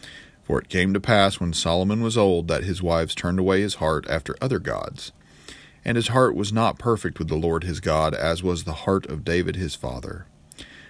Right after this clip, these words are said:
For Solomon went after Ashtaroth, the goddess of the Zidonians, and after Milcom, the abomination of the Ammonites. <clears throat> And Solomon did evil in the sight of the Lord, and went not fully after the Lord, as did David his father.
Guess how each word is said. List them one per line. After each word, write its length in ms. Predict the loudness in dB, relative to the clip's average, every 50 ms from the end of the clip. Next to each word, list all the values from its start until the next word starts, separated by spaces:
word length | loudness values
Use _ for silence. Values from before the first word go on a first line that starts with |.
| -20 -20
For 180 | _ -4 -4 -2
Solomon 540 | 2 4 4 4 4 4 4 2 2 2 2
went 220 | 0 0 0 0
after 380 | 2 2 2 0 0 -2 -2 0
Ashtaroth, 760 | 2 2 2 0 0 -4 -2 -2 0 0 0 -2 -2 -4 -8
the 80 | -6
goddess 460 | -2 0 0 2 2 0 -2 -4 -4
of 100 | -4 -2
the 80 | -2 -2
Zidonians, 840 | -2 0 -2 -2 -2 -2 -4 -4 -4 -6 -8 -10 -10 -12 -16 -18 -20 _ -20 -20 -20 -20 -20 -12 -4 0
and 80 | 2
after 240 | 2 2 2 2 0
Milcom, 580 | 0 2 2 2 0 0 -2 -2 -2 -2 -2 -2
the 60 | -2
abomination 720 | -2 0 2 2 2 2 2 2 2 0 0 0 0 -2
of 100 | -2 0
the 140 | 0 -2 -2
Ammonites. 600 | -2 -4 -4 -4 -6 -6 -8 -8 -10 -12 -14 -16 _ _ _ _ -10
<clears throat> 500 | -10 -8 -8 -8 -12 -12 _ _ _ -2 0 0 0 -2 -6 -12 _ _ _ -20 -20 -20 -20 -20 -20 -20 -12 -4 0
And 140 | 0 2
Solomon 420 | 2 4 6 6 6 6 4 4 4
did 160 | 4 4 4
evil 260 | 4 4 4 2 0
in 100 | 0 0
the 60 | -2
sight 320 | -2 -2 0 2 2 2 0
of 100 | 0 -2
the 40 | 0
Lord, 560 | 0 0 0 -2 -2 -4 -6 -8 -10 -12 -10 -4
and 160 | -2 0 0 2
went 180 | 0 0 2
not 280 | 2 2 2 0 -2 -2
fully 380 | 0 4 4 6 6 4 4
after 240 | 2 0 -2 -4 -4
the 120 | -4 -4 -2
Lord, 360 | 0 0 0 0 0 0 -2
as 260 | -2 -2 -2 -2 -2
did 220 | -2 -4 -4 -2
David 300 | 0 0 0 0 0 -2
his 200 | -2 -2 -4 -4
father. 500 | -6 -6 -6 -6 -6 -8 -10 -12 -12 -14